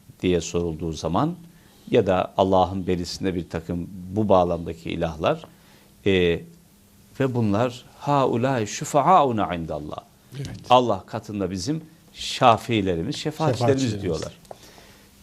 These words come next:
Speaker 1: İyi ama hani,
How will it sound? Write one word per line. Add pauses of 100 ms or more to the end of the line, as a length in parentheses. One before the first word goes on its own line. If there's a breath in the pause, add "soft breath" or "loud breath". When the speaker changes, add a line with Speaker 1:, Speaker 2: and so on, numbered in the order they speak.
(120)
Speaker 1:
İyi
ama (1120)
hani,